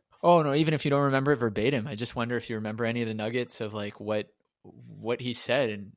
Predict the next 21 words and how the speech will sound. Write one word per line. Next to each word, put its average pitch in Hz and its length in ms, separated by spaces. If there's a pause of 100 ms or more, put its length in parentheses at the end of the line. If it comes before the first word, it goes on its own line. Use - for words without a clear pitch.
and 110 100
if 110 140
it 120 40
was 110 220 (120)
perhaps 120 320
what 131 80
we 123 100
expect 143 400
someone 185 280
to 170 100
say 175 240
is 165 100
the 165 80
most 160 220
important, 160 280
or 139 40
if 113 80
there 120 100
was 110 80
anything 117 300
surprising. 117 680